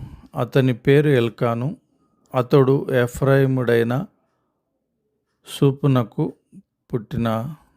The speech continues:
తోపు కుమారుడు." అక్కడ చెప్పబడుతుంది, "అతనికి ఇద్దరు భార్యలు ఉండిరి, వీరితో ఒకదాని పేరు హన్న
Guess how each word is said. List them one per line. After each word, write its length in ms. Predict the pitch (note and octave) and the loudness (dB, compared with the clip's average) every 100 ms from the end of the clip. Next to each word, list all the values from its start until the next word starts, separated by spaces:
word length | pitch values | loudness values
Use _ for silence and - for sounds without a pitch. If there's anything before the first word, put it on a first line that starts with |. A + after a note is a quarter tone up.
| _ _ _ _ | _ _ _ _
తోపు 280 | C#3+ C3+ C#3+ | 0 0 -4
కుమారుడు." 540 | - C3+ C3 A#2 G2 - | -4 0 2 0 -4 -10
అక్కడ 200 | C3 B2+ | -6 -6
చెప్పబడుతుంది, 880 | - B2 G#2 A#2 - A2+ G#2+ C#3 A3 _ _ _ _ _ _ _ | -4 -6 -2 -4 -6 -8 -4 -4 -6 _ _ _ _ _ _ _
"అతనికి 460 | D3 B2+ D#3 D3 F3+ | -6 0 2 2 -2
ఇద్దరు 300 | E3+ F#3+ F3+ | -2 2 2
భార్యలు 600 | D3+ D3 C#3+ C#3 D#3 G#3 F#3 _ _ - | 4 2 2 0 -2 -4 -8 _ _ -14
ఉండిరి, 420 | A#2+ A2 F#2 - _ - - _ _ _ _ _ _ _ _ _ _ _ _ _ _ _ C3+ | -10 -8 -10 -12 _ -20 -20 _ _ _ _ _ _ _ _ _ _ _ _ _ _ _ 0
వీరితో 520 | D3 D#3 E3 D3+ C#3 | 2 2 2 2 2
ఒకదాని 640 | - B2+ D3+ C#3 C#3+ C#3 | -2 -4 -2 2 4 2
పేరు 560 | B2 C#3 C3+ B2+ C3 D#3+ F3 _ _ _ _ _ _ _ _ _ _ _ _ _ _ _ _ _ _ _ _ _ - | 0 2 2 2 -2 -6 -16 _ _ _ _ _ _ _ _ _ _ _ _ _ _ _ _ _ _ _ _ _ -8
హన్న 440 | A2+ A#2 A#2+ G#2 | -4 -2 0 -2